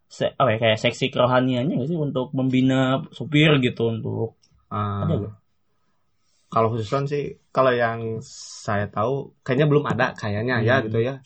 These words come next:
Speaker 2: Tapi kalau kayak pengajian-pengajian gitu biasanya ada gitu.
Speaker 1: Hmm.
Speaker 2: Nah, terus, eh, kayak itu kalau yang tadi kayak sholat apa ya, itu mah personal sih ya. Saya juga
Speaker 1: Hmm.
Speaker 2: ka-,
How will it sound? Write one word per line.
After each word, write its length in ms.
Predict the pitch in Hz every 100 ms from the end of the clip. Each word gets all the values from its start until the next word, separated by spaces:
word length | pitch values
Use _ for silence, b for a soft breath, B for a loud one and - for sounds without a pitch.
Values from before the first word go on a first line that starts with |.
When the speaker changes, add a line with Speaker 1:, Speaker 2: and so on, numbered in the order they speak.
| b b b b b -
Speaker 2:
Tapi 560 | 92 92 156 156 - _ _ _ _ _ _ _
kalau 1000 | - 117 113 113 117 120 120 120 117 113 -
kayak 300 | 117 107 101
pengajian-pengajian 880 | 107 107 104 104 104 107 104 101
gitu 240 | 98 98 123
biasanya 440 | 104 101 107 107
ada 260 | 98 110 110 110 107
gitu. 340 | 113 - - 104
Speaker 1:
Hmm. 220 | 101 -
Speaker 2:
Nah, 140 | - 120
terus, 380 | 131 190 - - _ _ _ _ _ _ _ _ -
eh, 140 | 139
kayak 200 | 120 151
itu 100 | 240
kalau 220 | 160 139
yang 160 | 139 135
tadi 360 | 135 123 123
kayak 240 | 120 104 101
sholat 480 | 107 101 104 104 98
apa 300 | - 117 120
ya, 120 | 98
itu 160 | 98 139
mah 340 | 156 147 - - - - _ _
personal 480 | 156 143 131 180 180
sih 200 | 175 185
ya. 120 | 175
Saya 140 | 170 127
juga 220 | 135 180
Speaker 1:
Hmm. 80 | 92
Speaker 2:
ka-, 120 | 98